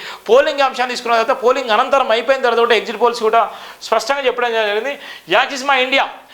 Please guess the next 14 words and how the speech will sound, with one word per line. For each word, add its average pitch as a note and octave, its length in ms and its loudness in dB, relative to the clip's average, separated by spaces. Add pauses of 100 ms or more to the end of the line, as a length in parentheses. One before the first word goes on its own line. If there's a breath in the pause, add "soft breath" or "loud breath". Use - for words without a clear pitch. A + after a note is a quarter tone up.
(140 loud breath)
బీజేపీకి C4+ 440 0
ఇరవై B3 140 2
మూడు, C4 200 2
ఇరవై A#3+ 180 2
నాలుగు C4+ 180 4
నుంచి B3 120 -4
ముప్పై A#3 240 0
నాలుగు A#3 160 -2
సీట్లు, B3 280 -2 (340 loud breath)
కాంగ్రెస్కు C4+ 760 2
ముప్పై A3 280 2
నుంచి B3+ 200 -2
నలభై A3 260 2
సీట్లు, F3 280 -6